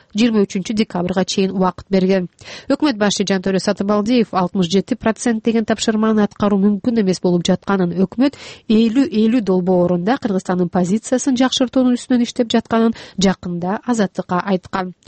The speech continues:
Иракта жергиликтүү телестанция куралчан адамдардын кол салуусуна туш болду. Полиция бир нече жан кештинин Тикриттеги Салахиддин телеканалынын имаратына кирип барганын, көп узабай жардыруулар угулганын маалымдады.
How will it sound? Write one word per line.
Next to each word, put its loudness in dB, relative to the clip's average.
Иракта 0
жергиликтүү -2
телестанция -2
куралчан -2
адамдардын 0
кол 2
салуусуна 0
туш -2
болду. 2
Полиция -2
бир 0
нече 0
жан 0
кештинин 0
Тикриттеги 0
Салахиддин -2
телеканалынын 0
имаратына 0
кирип 0
барганын, 0
көп 2
узабай 0
жардыруулар 2
угулганын -2
маалымдады. 0